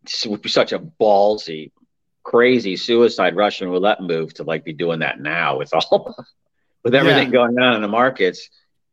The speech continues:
Speaker 2: Yeah.
Speaker 1: Um, I think it's just kind of the concept of marketing money, basically, to attract users and build the community.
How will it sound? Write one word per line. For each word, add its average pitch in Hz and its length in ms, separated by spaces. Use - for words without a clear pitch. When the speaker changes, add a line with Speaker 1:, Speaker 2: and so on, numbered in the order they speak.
Speaker 2:
Yeah. 165 300
Speaker 1:
Um, - 100
I 160 140
think 180 220
it's 190 120
just 170 180
kind 160 200
of 156 40
the 151 80
concept 151 440
of 135 80
marketing 131 500
money, 82 240
basically, 85 600
to - 120
attract 107 460
users 110 400
and 104 100
build 110 220
the 101 40
community. 107 540